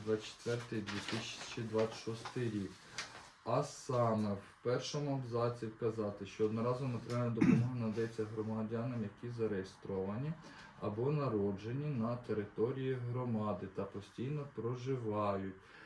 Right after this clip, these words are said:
за наявності довідки з органів місцевого самоврядування. Також в пункті,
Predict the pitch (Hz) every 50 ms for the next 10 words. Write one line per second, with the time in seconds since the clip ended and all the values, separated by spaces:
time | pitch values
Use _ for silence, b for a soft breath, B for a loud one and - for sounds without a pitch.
0 | B B B B 110 104 113 117 113 113 107 107 107 113 120 131 147 147 139 131
1 | - - - 123 117 104 98 95 98 98 104 117 139 151 151 - - - 156 156
2 | 156 B B B B B B - 101 110 113 120 131 135 135 127 120 113 104 101
3 | - - 113 110 113 110 107 107 - - 110 110 113 113 110 110 110 117 110 107
4 | 113 110 104 104 104 101 101 98 95 - - 98 - - 156 156 - - - -
5 | 123 120 127 131 127 - 143 143